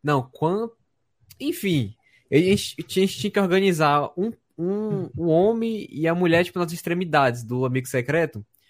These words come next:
e parece que tinha que ver quantas possibilidades que ia acontecer alguma coisa lá. Aí, só que a questão, que, por exemplo, a gente lia,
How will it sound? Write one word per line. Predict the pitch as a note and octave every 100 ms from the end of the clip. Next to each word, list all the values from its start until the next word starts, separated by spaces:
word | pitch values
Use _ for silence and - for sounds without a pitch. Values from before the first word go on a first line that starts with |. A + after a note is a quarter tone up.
| _ _ _ -
e |
parece | - D3 D3+
que |
tinha | -
que | D3
ver | D#3
quantas | D#3+ E3+ G3 F#3+
possibilidades | - D#3 C3+ D#3 C3+ G2 C3+ D3 B2
que | C#3
ia |
acontecer | C#3 C#3+ C#3+ C#3+
alguma | C3+ D#3+
coisa | F3 D#3+ F#3
lá. | C3 G2+ - _ _ _ _
Aí, | G2 A2 A#2+ B2 B2+
só | D3 E3
que | F#3
a |
questão, | G3 F3 F3 E3+ G#3 D3+ G#2 _ _ -
que, | D#3
por | -
exemplo, | G3 D3
a | C#3
gente | C3 G3+
lia, | F#3+ G3 B3